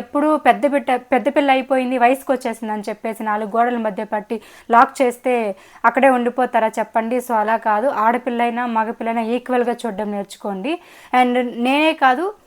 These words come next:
చాలామంది ఇలా అనుకుంటున్నారు కాబట్టే ఇప్పట్లో లేడీస్ అనేది కొంచెం ముందుకున్నారనమాట. అలా కాకుండా ఎంతసేపు అమ్మాయి కదా అంటూ వెనకడిగే వేపిస్తూ ఉంటే తల్లిదండ్రులు మనమే లాగేస్తూ ఉంటే వాళ్ళ గోల్స్ని వాళ్ళు ఎప్పుడు అందుకుంటారు చెప్పండి?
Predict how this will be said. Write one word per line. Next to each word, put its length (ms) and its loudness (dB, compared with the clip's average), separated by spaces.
చాలామంది 560 6
ఇలా 140 6
అనుకుంటున్నారు 540 -2
కాబట్టే 520 0
ఇప్పట్లో 520 0
లేడీస్ 400 2
అనేది 220 -2
కొంచెం 320 -4
ముందుకున్నారనమాట. 880 -2
అలా 140 6
కాకుండా 460 2
ఎంతసేపు 880 -2
అమ్మాయి 360 2
కదా 260 2
అంటూ 420 2
వెనకడిగే 580 0
వేపిస్తూ 560 -2
ఉంటే 240 -4
తల్లిదండ్రులు 540 4
మనమే 320 -2
లాగేస్తూ 580 -2
ఉంటే 320 -8
వాళ్ళ 280 6
గోల్స్ని 320 2
వాళ్ళు 200 2
ఎప్పుడు 220 -2
అందుకుంటారు 520 -4
చెప్పండి? 520 -6